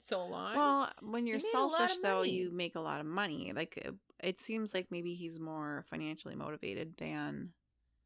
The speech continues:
Speaker 1: I think he's just
Speaker 2: like,
Speaker 1: motivated by
Speaker 2: n-,
Speaker 1: being
Speaker 2: normal
Speaker 1: a bad
Speaker 2: serial killer.
Speaker 1: person.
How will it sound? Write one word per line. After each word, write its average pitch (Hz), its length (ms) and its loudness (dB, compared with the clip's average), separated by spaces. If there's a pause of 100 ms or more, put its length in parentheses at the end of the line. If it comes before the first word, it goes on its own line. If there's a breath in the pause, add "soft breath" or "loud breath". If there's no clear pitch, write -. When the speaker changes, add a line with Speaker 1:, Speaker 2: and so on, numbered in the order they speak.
(140)
Speaker 1:
I 294 60 -4
think 381 300 -8
he's 339 220 -6
just 240 260 -6
Speaker 2:
like, - 160 -2
Speaker 1:
motivated 185 480 -4
by 170 80 -4
Speaker 2:
n-, 165 60 -2
Speaker 1:
being 175 80 0
Speaker 2:
normal 165 320 0
Speaker 1:
a - 20 -8
bad 156 80 -2
Speaker 2:
serial 160 280 -2
killer. 240 140 -4
Speaker 1:
person. - 540 -8